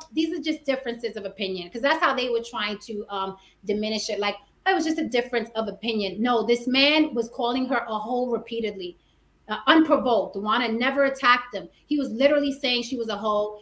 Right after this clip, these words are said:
He was provoking the chat to call her a hoe. He was,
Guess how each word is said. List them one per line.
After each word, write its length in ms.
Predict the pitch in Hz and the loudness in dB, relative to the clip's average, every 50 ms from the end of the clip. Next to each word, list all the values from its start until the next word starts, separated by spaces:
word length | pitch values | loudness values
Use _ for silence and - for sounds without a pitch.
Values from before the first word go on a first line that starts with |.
| - _ | -10 _
He 80 | 262 269 | -4 -2
was 140 | 247 240 | -2 -2
provoking 600 | - - 233 214 185 214 233 233 254 254 262 262 262 | -4 -4 -4 -4 -2 0 0 2 0 0 0 -2 -2
the 100 | 240 214 | -2 -2
chat 260 | - - 269 240 233 - | -2 0 2 2 2 0
to 60 | - | -6
call 300 | - - - 196 196 196 | -16 -10 -6 -4 -4 -2
her 140 | 196 196 202 | -2 -2 -4
a 60 | 196 | -4
hoe. 480 | 190 - 208 196 190 190 190 190 190 - - _ _ _ | -4 -2 -2 0 0 0 0 -2 -4 -6 -14 _ _ _
He 100 | - 269 | -2 0
was, 180 | 247 226 226 | 0 0 0